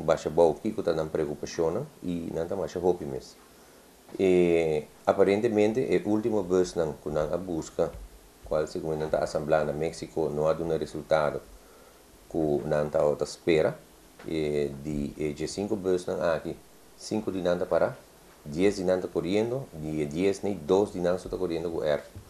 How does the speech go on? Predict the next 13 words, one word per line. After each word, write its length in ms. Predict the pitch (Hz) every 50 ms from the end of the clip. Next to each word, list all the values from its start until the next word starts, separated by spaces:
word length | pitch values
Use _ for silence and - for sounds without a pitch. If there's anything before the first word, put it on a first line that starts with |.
| - - - - - - - - - -
Ya 180 | - 82 82
puedo 220 | 82 90 92 - 78
imaginar 560 | 87 87 87 80 82 82 78 78 78 78 78
mesmo 300 | 78 78 80 - - 90
una 80 | 82 -
situación 480 | 90 - 80 76 - 85 85 90 87
fastidiosa 520 | 87 78 - - 85 80 78 78 - - 82 -
que 260 | - 82 78 76 73 - - - - - - - - - - -
no 260 | 92 87 101 107 120
solamente 760 | 120 - 135 139 131 127 123 120 120 120 117 123 120 - 95
el 60 | 85
bu-, 240 | 80 85 101 104 101 -
eh, 640 | - 92 90 85 82 78 78 76 73 71 73 71